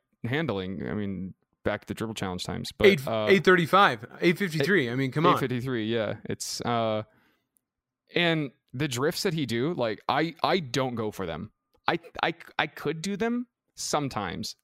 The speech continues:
Speaker 1: but not at the consistency with which he does. And, and that's what makes him, them so effective is the consistency, because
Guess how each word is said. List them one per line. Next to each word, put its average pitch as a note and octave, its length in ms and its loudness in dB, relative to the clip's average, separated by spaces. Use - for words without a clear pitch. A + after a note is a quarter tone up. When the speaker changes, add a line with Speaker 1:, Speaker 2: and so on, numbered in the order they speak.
Speaker 1:
but B2+ 200 -4
not D#3 320 0
at F3+ 100 -2
the E3 100 -2
consistency C3+ 760 -4
with B2 160 0
which A2 200 -2
he A#2 220 -4
does. F#2 400 -4
And, A#2 460 0
and D3+ 140 2
that's D#3 200 -2
what D#3 100 0
makes D3 220 -2
him, B2+ 280 -2
them C3 200 -2
so C3 180 0
effective A#2+ 420 -2
is G2 120 -6
the G2 60 -6
consistency, G#2+ 640 -4
because F2+ 580 -4